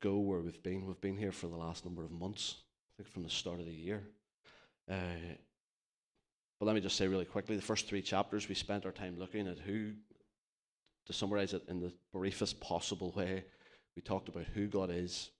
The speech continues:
and how he works. And so chapters four, five, and six, uh, we're talking about who we are and the way that we work. And so the last time we, we, we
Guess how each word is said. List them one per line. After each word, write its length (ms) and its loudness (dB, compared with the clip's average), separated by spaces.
and 80 -10
how 140 0
he 180 0
works. 460 -2
And 160 -2
so 220 -2
chapters 340 0
four, 240 -2
five, 260 0
and 140 -6
six, 440 0
uh, 480 2
we're 260 -2
talking 380 2
about 220 0
who 140 2
we 260 2
are 240 4
and 100 -4
the 60 0
way 240 2
that 260 -4
we 180 -2
work. 320 -2
And 100 2
so 100 4
the 60 12
last 220 12
time 200 8
we, 380 6
we, 400 -2
we 120 -4